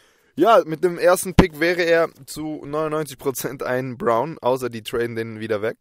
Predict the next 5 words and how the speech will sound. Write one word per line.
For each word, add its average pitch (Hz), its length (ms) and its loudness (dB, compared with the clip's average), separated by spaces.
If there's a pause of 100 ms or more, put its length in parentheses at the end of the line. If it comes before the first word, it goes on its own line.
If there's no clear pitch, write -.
(300)
Der 120 220 -12
Quarterback 127 440 -4
von 120 200 -10
Wyoming. 123 480 -4 (1500)
Ja, 123 460 -8